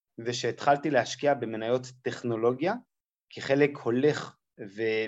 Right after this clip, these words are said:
וגדל בתיק שלי. מן הסתם, כרגע אני באדום על כל אותן מניות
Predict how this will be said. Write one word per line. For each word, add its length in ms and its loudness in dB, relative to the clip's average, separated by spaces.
וגדל 580 2
בתיק 360 -2
שלי. 240 2
מן 180 0
הסתם, 400 2
כרגע 340 0
אני 140 -2
באדום 540 0
על 100 -10
כל 200 2
אותן 280 2
מניות 420 0